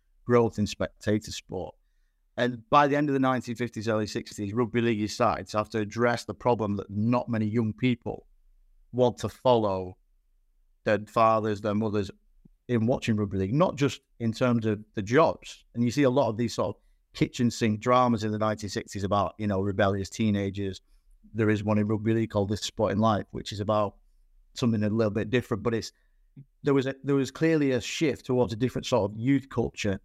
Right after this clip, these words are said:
teenage culture. And you see that through the rise of the Beatles. And rugby league is much more than any other sport, the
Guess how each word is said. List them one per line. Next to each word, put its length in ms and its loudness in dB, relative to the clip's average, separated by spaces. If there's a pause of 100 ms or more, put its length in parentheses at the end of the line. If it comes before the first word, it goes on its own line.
teenage 520 2
culture. 520 -4 (640)
And 100 2
you 20 0
see 180 0
that 160 -2
through 80 -4
the 80 -2
rise 240 0
of 60 -8
the 140 0
Beatles. 440 -6
And 160 -2
rugby 260 0
league 280 0
is 180 -8 (760)
much 280 0
more 200 2
than 120 0
any 180 0
other 140 -4
sport, 600 -2
the 100 -8